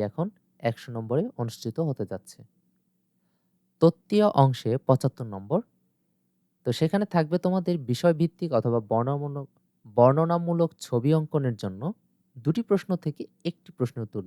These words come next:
দিতে হবে। একটি প্রশ্নের জন্য পনেরো নম্বর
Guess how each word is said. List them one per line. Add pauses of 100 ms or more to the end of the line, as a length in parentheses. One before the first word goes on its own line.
দিতে
হবে। (1160)
একটি
প্রশ্নের
জন্য (320)
পনেরো
নম্বর